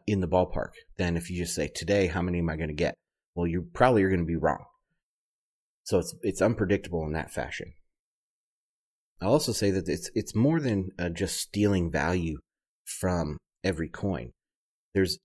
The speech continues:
distortions involved in that, right? So every economy has a capital structure. And that just means, you know, these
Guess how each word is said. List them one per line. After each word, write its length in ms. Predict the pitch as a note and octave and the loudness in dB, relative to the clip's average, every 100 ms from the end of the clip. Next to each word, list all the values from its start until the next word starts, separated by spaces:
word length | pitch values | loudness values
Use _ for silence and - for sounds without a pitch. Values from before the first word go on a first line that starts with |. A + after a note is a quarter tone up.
| F2 | -6
distortions 800 | F2+ - - B2 - F2+ E2 | -4 -2 2 2 2 0 -2
involved 480 | E2+ E2 E2 D2 C2+ | -2 -2 -2 -4 -4
in 100 | C#2 | -8
that, 200 | A#1+ G#1+ - _ _ _ _ | -8 -10 -14 _ _ _ _
right? 200 | E2+ F2+ - _ - _ | -2 -2 -4 _ -20 _
So 340 | - G2 - - - - - _ - | 2 4 2 -4 -16 -18 -20 _ -2
every 200 | C#3+ C#3 | 2 4
economy 360 | - G#2+ G#2 | 4 2 2
has 200 | F2+ F2+ | 2 -2
a 40 | - | -2
capital 400 | - F2+ - - | -2 -2 -2 -8
structure. 540 | - C#2+ - - - _ _ _ _ _ _ _ _ _ _ _ | -6 -6 -8 -12 -16 _ _ _ _ _ _ _ _ _ _ _
And 80 | G#2 | 0
that 120 | C#3 | 2
just 200 | B2 A2 | 0 0
means, 360 | G#2 G2 G2 F#2 | 2 2 2 -2
you 80 | |
know, 300 | D#2+ D2+ D#2 _ _ | -2 -4 -8 _ _
these 420 | G#2 G#2+ A#2+ A2 | 0 2 2 0